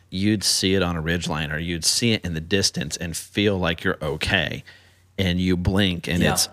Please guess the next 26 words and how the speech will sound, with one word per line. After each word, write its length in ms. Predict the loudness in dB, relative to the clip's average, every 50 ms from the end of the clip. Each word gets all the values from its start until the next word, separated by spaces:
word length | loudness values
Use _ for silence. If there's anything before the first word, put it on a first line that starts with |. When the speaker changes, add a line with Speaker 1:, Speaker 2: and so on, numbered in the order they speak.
| -4 -2
Speaker 1:
on 380 | 0 2 2 2 2 0 -4 -6
you. 260 | -8 -8 -8 -10 -12 -18 _ _ _ _ _ _ _ _ _ _ _ _ _ _ _ _ _ _ -20 -20 _ _ -4 0
Speaker 2:
And 100 | 2 2
then 100 | 2 2
five 300 | 2 4 4 4 4 2
minutes 240 | 2 0 0 2 2
later, 240 | 2 2 2 0 0
it's, 220 | 0 -2 0 0
like, 200 | 0 0 0 0
there, 280 | -2 -2 -2 -4 -6 -12 -16 -20 -20 _ -6
right? 300 | -2 -2 0 -2 -2 -2
Yeah. 300 | -2 -2 -2 -2 -6 -12 -16 -20 -20 _ _ _ _ -20 -20 -20 -20 -20 -20 -20 -20 -20 -20 -20 -8 -2 0
Yeah, 100 | 2 2
and 200 | 4 2 2 2
fire 460 | 2 2 4 4 4 4 4 4 4
moving 460 | 2 2 2 2 2 2 2 2 0
at 80 | -2 0
fifty 320 | 0 0 0 2 2 2
miles 260 | 2 2 0 0 0 2
an 60 | 2
hour 240 | 2 4 2 2 0
is 120 | 0 0
not 200 | 0 0 0 0
fair. 340 | 0 0 0 0 -2 -6 -10 -14 -18 -10 -8
It's 160 | -4 -4 -2
cheating. 480 | 0 2 2 2 2 0 -2 -6 -10 -16